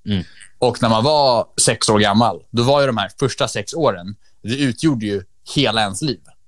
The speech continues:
Speaker 2: För varje år så går det ju snabbare, eller det känns i alla fall kortare i relation till resten av livet.
Speaker 1: Ja, precis. Det, det blir ju, ett år blir en mindre del av helheten.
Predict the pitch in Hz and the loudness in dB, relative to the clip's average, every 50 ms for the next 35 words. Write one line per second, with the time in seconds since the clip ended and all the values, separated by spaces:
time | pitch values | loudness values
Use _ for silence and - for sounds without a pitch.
0 | - - - - 123 135 127 123 127 135 147 147 135 120 - - 110 107 113 107 | -20 -14 -10 -2 0 0 0 0 0 -2 0 0 0 0 0 -4 -4 -4 -4 -4
1 | 104 - - 143 117 104 123 151 123 104 95 92 - - 110 110 110 104 107 104 | -4 -4 -2 -2 0 0 0 0 0 -2 -4 -6 -10 -6 -4 -2 -2 -2 -4 -6
2 | 101 98 - - 107 101 104 101 104 101 - 135 120 - _ 170 139 107 92 90 | -6 -6 -6 -6 -4 -4 -4 -4 -4 -2 0 -2 -2 0 _ 0 0 0 -2 -4
3 | 98 98 98 95 104 - - 143 120 101 90 - 113 143 156 - - 101 90 85 | -4 -4 -2 -4 -4 -2 -2 -2 -2 -2 -4 -4 -4 -4 -4 -4 -8 -10 -10 -10
4 | 85 80 - - - - - - - - - - - - - 117 123 127 120 120 | -14 -18 -20 -20 -20 -20 -20 -20 -20 -20 -20 -20 -10 -4 0 2 2 2 2 0
5 | 117 113 110 87 - - 92 92 95 90 98 92 104 101 98 101 98 95 92 - | -2 -2 -2 -4 -4 -8 -10 -10 -10 -10 -8 -6 -4 -4 -2 -2 -2 -2 -4 -6
6 | 101 101 - 107 98 110 107 104 98 90 92 92 92 90 87 - 95 90 90 92 | -10 -10 -10 -8 -6 -4 -4 -4 -6 -8 -10 -10 -10 -12 -12 -12 -12 -10 -10 -8
7 | 92 90 87 90 90 95 98 92 87 87 85 85 95 92 90 98 104 98 - - | -8 -8 -8 -6 -2 -2 -2 -2 -2 -4 -8 -6 -8 -6 -4 -4 -6 -6 -6 -12
8 | 82 | -20